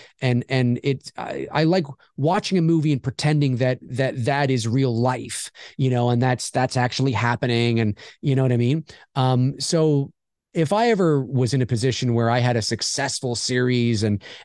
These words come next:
and, and it ran its course, I don't know if I would be like, "You know what? Let's do this meta thing where I get all the actors back and they're playing fictional versions of themselves." I mean, maybe I would, maybe I would, but I don't know if, if it would be a, a,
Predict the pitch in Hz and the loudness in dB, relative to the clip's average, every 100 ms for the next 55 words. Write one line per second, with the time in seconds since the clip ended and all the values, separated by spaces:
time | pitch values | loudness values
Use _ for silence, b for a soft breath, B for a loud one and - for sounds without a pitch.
0 | - 120 113 110 - 127 117 - 131 131 | -2 2 2 2 0 0 0 0 0 0
1 | 131 - - 123 120 - - - 285 320 | -2 -6 -4 0 0 -2 -6 -2 2 2
2 | 202 196 151 - _ _ - 120 139 160 | 2 2 2 -2 _ _ -6 0 2 2
3 | 160 131 143 143 143 277 349 277 233 170 | 0 0 2 2 0 2 2 2 0 0
4 | 247 - - 196 151 139 131 143 139 - | -2 -2 -4 -2 -2 -2 -2 0 0 0
5 | 110 107 110 110 110 110 120 202 208 156 | -2 0 0 2 2 0 0 0 2 0
6 | 160 170 135 113 113 117 131 135 - 135 | 0 -2 -6 -4 -2 -2 -2 -2 0 0
7 | 131 - - 208 165 180 160 151 139 123 | 0 -2 -2 -2 0 0 0 0 0 -2
8 | 113 214 143 90 - B B - 294 240 | 0 0 -2 -4 -10 B B 0 0 0
9 | - 302 381 349 147 107 123 175 - 214 | -2 0 2 2 2 2 0 -2 -4 0
10 | 185 120 113 107 B B B 196 156 160 | 2 2 0 -2 B B B -6 0 2
11 | 220 196 214 185 - - - 165 156 151 | 2 2 0 0 -2 -8 -2 -2 0 0
12 | 135 120 135 127 120 - - 135 | -2 0 2 2 0 -4 -8 -6